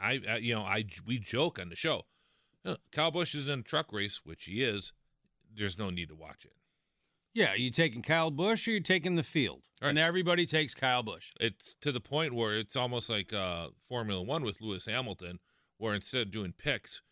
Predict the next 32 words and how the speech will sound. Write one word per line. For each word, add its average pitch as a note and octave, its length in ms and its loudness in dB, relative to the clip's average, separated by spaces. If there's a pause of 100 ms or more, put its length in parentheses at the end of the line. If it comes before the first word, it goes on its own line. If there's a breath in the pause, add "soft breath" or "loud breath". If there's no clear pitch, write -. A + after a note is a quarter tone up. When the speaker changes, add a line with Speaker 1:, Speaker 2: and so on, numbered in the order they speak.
(320)
Speaker 1:
we, G#2+ 100 -2
we G#2 180 0
do G#2+ 320 -2
the F#2+ 200 -6
other A2+ 240 -2
picks. - 500 -6 (100)
You G2 100 -4
know, F2 60 -4
you G#2 160 -4
can, A#2 120 -6
you B2 160 0
have A2+ 160 0
every, C3+ 200 0
anybody D3+ 380 0
you C3 140 0
want A#2+ 240 -2
except G2+ 260 -4
Lewis G2+ 320 -4
Hamilton, A2 520 -4 (300)
or G2+ 260 2
if F#2 280 -2
it's F#2 200 -6
an F2 80 -10
Xfinity F2+ 520 -6
or D#2+ 40 -16
truck - 280 -10
race, F2+ 320 -8 (100)
if - 320 -20
Kyle F2 200 -4
Busch F#2+ 220 -2
is E2+ 100 -8
racing, E2 340 -12